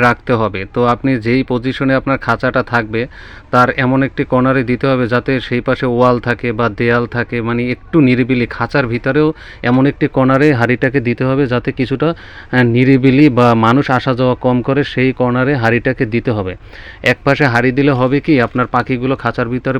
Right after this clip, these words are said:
প্রচুর জায়গা পাবে এবং ভালোই ওড়াউড়ি করতে পারবে। এমনিতেই সারাদিন বন্দি থাকে, তার ভিতরে যদি একবারে ছোট খাঁচা হয় বা মাঝখানে হাঁড়িটা দিয়ে রাখেন, সেক্ষেত্রে খাঁচার ভিতরে পাখি তেমন জায়গা পাবে না। তো এই যে দেখুন দর্শক, আমি হাঁড়িটাকে খাঁচার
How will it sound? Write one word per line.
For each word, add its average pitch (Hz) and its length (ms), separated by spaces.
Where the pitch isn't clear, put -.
প্রচুর 123 360
জায়গা 120 300
পাবে 127 180
এবং 123 120
ভালোই 117 320
ওড়াউড়ি 123 420
করতে 120 220
পারবে। 95 240
এমনিতেই 135 400
সারাদিন 127 340
বন্দি 127 300
থাকে, 131 240
তার 120 160
ভিতরে 127 300
যদি 123 140
একবারে 123 380
ছোট 113 140
খাঁচা 123 200
হয় 117 120
বা 123 140
মাঝখানে 120 440
হাঁড়িটা 117 260
দিয়ে 123 200
রাখেন, 120 300
সেক্ষেত্রে 120 360
খাঁচার 113 320
ভিতরে 123 300
পাখি 120 280
তেমন 117 260
জায়গা 113 280
পাবে 104 240
না। 92 60
তো - 120
এই 123 100
যে 131 140
দেখুন 123 220
দর্শক, 123 300
আমি 127 240
হাঁড়িটাকে 120 500
খাঁচার 127 320